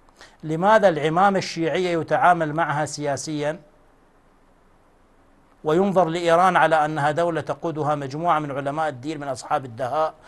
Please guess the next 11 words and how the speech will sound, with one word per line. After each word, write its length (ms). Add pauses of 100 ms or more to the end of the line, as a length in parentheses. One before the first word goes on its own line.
(240)
والفطنة 720
والذكاء، 720 (260)
وترون 500
مناوراتها 520
الآن 280
مع 260
الولايات 340
المتحدة 360
الأمريكية 640 (280)
وماذا 320
فعلت 300